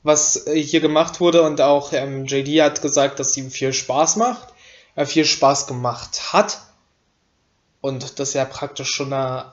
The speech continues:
Adelung, sowas zu hören. Ähm, also ich würd mich auf jeden Fall drüber freuen. Hier die Go-To-Guys waren, wie gesagt, Alvin Kamara und Michael Thomas. Josh Hill zusätzlich, beide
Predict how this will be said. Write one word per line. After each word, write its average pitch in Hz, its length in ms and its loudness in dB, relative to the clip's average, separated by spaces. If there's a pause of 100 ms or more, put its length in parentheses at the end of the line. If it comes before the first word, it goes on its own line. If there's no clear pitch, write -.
Adelung, 123 580 -2 (300)
sowas - 400 -4
zu 135 200 -8
hören. 123 280 -6 (960)
Ähm, 147 640 4
also 151 160 -2
ich 143 100 -4
würd 151 140 -2
mich 143 140 -6
auf 143 120 -8
jeden 143 160 -4
Fall 143 220 -2
drüber 135 300 0
freuen. 139 420 -2
Hier 139 200 0
die 139 180 -2
Go-To-Guys 160 1120 4
waren, 135 440 0 (120)
wie 147 180 -10
gesagt, 135 480 0
Alvin 139 280 -4
Kamara 139 460 2
und 135 120 -6
Michael 127 340 -6
Thomas. 147 600 -6 (100)
Josh 139 280 -2
Hill 151 220 0
zusätzlich, 151 680 -2
beide 143 400 0